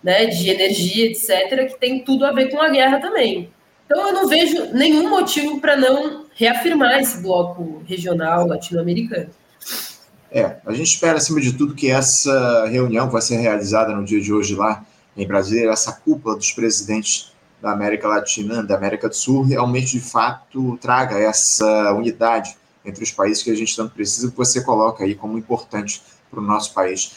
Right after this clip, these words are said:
Speaker 2: Carolina, eu quero te agradecer muito a tua participação aqui no nosso programa. Muito obrigado pela tua presença, por esse diálogo aqui no Faixa Livre mais uma vez. Eu te desejo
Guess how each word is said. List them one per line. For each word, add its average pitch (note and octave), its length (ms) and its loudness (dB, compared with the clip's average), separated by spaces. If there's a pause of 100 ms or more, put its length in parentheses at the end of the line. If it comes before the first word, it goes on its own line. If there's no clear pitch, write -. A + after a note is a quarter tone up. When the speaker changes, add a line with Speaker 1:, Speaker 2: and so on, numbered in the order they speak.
(320)
Speaker 2:
Carolina, F#3 360 2
eu E3+ 80 0
quero F#3 120 2
te F#3 80 -4
agradecer F3+ 440 0
muito D3+ 320 -2 (100)
a - 80 -6
tua B2+ 180 -2
participação C3 680 -2
aqui A#2 180 -4
no A#2 80 -4
nosso A2+ 240 -2
programa. A2+ 300 -4
Muito C3 220 0
obrigado C3 520 0
pela A2+ 160 2
tua A#2+ 160 0
presença, A#2 520 -2
por A#2+ 160 -4
esse - 180 -2
diálogo G#2+ 460 0
aqui A2+ 340 -6 (340)
no A2 60 -10
Faixa G#2+ 300 -2
Livre G#2+ 240 0
mais G#2+ 240 0
uma G2+ 100 0
vez. A2 220 0
Eu A2+ 60 -8
te B2 100 -6
desejo B2 460 0